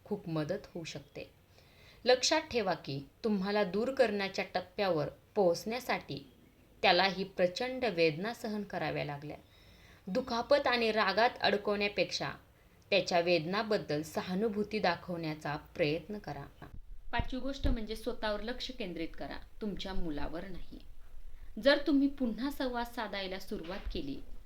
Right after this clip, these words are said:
तर तुम्ही भूतकाळातील चुकांमधून शिकू शकाल आणि नातेसंबंध सुधारण्यासाठी काम करू शकाल. तुमचे प्रयत्न स्वतःला बदलण्यासाठी करा,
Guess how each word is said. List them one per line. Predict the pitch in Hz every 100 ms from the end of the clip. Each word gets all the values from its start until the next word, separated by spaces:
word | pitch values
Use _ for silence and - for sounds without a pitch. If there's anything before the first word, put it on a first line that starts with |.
| -
तर | 175 175
तुम्ही | 196 175 160
भूतकाळातील | 147 180 - 240 247 254 240 233
चुकांमधून | 208 - 220 226 160 147 135 - - -
शिकू | - - 208
शकाल | - - - - - - - - - - -
आणि | 180 175
नातेसंबंध | 180 175 240 247 233 185 165 165
सुधारण्यासाठी | 175 185 160 175 196 254 240 175 170 170 -
काम | 170 165 208
करू | 185 160
शकाल. | - - - - - - - - - - -
तुमचे | 302 302 302
प्रयत्न | 302 277 277 311 285 208
स्वतःला | 202 247 226 233 233
बदलण्यासाठी | 196 196 190 190 214 254 247 214 165
करा, | - - 151